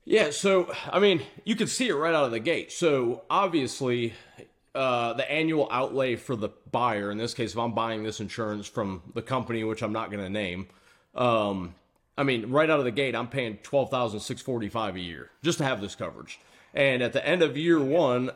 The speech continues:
I have three thousand seven hundred and eighty-five in cash value, and the insurance company has a death benefit for me of five hundred and five thousand.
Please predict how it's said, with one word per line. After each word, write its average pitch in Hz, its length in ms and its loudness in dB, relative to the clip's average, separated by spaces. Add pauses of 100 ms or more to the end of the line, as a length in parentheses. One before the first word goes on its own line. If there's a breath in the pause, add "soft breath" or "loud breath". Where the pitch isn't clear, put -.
I 139 200 0
have 127 340 -2
three 143 220 -2
thousand 123 500 -2
seven 131 280 0
hundred 127 260 0
and 120 80 -2
eighty-five 123 600 -2
in 120 80 -4
cash 120 340 -6
value, 90 460 -2 (400 soft breath)
and 135 140 2
the 127 80 2
insurance 165 360 0
company 123 420 -2
has 117 220 -4
a 117 60 -6
death 131 320 -2
benefit 117 440 -4
for 117 200 -2
me 110 140 -2
of 98 100 -4
five 107 220 -2
hundred 107 160 -4
and 92 100 -10
five 85 240 -6
thousand. 67 320 -10